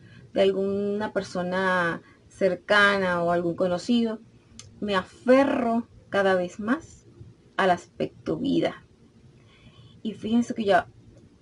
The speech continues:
uno tiene una perspectiva diferente y ya el sufrimiento va cesando. Pero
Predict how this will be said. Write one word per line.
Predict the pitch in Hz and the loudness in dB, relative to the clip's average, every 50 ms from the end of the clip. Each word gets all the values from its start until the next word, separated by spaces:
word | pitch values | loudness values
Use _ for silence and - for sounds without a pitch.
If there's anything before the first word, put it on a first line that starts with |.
| _ - - - | _ -20 -12 -2
uno | - 254 254 247 247 240 | 2 4 4 6 4 2
tiene | - 247 226 226 220 208 202 | 0 -2 -4 -4 -4 -4 -4
una | 196 196 196 190 - - - - - - _ _ _ _ - | -4 -2 -2 -4 -4 -8 -12 -20 -20 -20 _ _ _ _ -2
perspectiva | 233 208 202 - - - 190 180 - - - 196 196 | -2 -2 -2 -4 -2 -2 -2 -2 -2 -4 0 2 4
diferente | 190 190 190 - - - 196 214 220 214 208 196 - - 170 185 - - _ _ _ _ _ - - - - - - - - _ _ - | 4 4 2 0 0 0 0 2 0 -4 -6 -8 -8 -8 -8 -8 -10 -20 _ _ _ _ _ -20 -20 -20 -20 -20 -20 -20 -20 _ _ -10
y | - 196 196 175 | -8 -8 -6 -2
ya | 175 214 226 226 - | 2 2 2 2 0
el | 202 190 190 | -4 -4 -4
sufrimiento | - - - - - - 175 156 156 160 160 151 - 160 170 - - - _ - - - - - - - - - - - | -6 -12 -18 -12 -8 -8 -6 -6 -6 -6 -8 -8 -6 -8 -8 -8 -10 -18 _ -20 -20 -20 -20 -20 -20 -20 -20 -14 -6 -4
va | 165 165 165 | -4 -4 -4
cesando. | - - 127 - - 143 143 156 156 156 - - - - - - - - - - - - _ _ - - - - - - _ - - - - - _ - - _ - - - - | -4 -10 -12 -10 -6 -6 -4 -4 -4 -6 -8 -12 -16 -20 -20 -20 -20 -20 -20 -20 -20 -20 _ _ -20 -20 -20 -20 -20 -20 _ -20 -20 -20 -20 -20 _ -20 -20 _ -20 -20 -20 -14
Pero | - 143 139 131 135 - | -12 -10 -10 -10 -12 -16